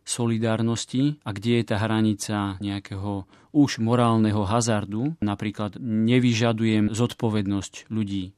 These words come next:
ktorým pomáham. A myslíme si, že odkaz pápežskej encykliky Caritas in Veritate zdôrazňuje tento aspekt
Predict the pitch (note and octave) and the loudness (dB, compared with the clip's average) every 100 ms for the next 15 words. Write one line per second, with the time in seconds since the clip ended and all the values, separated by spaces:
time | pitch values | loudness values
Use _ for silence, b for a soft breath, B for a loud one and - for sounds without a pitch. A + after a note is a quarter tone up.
0 | - - A2 G#2 G2+ A2+ G#2+ F2 F2+ G#2 | -20 -8 -4 -4 0 0 0 -2 -10 -14
1 | B B B B B - A2 A#2+ A#2+ A#2 | B B B B B -4 -2 2 2 2
2 | B2+ A#2 A2 A2 A#2 - A2 - - - | 0 0 0 -2 -4 -4 -4 -4 -8 -6
3 | A2 A2 - A2 G#2+ A2 A2 G#2+ - A2 | -4 -4 -4 -2 -2 -4 -8 -10 -6 -4
4 | A2 A2 G#2 G#2 G#2 G#2+ G#2+ G#2+ - G2+ | -4 -4 -2 -2 0 -2 -2 -4 -6 -8
5 | - A2 C#3 C3 G2+ G#2 G2 G#2 D3 - | -4 2 4 4 2 0 0 -2 -6 -12
6 | _ _ A#2 A#2 A2 G2+ G2+ - B2 C#3+ | _ _ 0 0 -2 -4 -4 -4 -4 -4
7 | - - | -8 -20